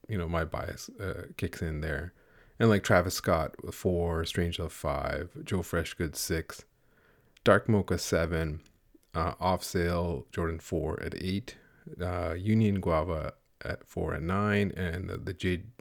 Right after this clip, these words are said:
the Jound Gray nine nine two at number ten, for example.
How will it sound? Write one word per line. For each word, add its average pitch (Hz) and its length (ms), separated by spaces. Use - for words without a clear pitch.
the 101 120
Jound 92 580
Gray 85 400
nine 85 160
nine 85 160
two - 180
at - 60
number - 200
ten, 85 340
for - 140
example. - 480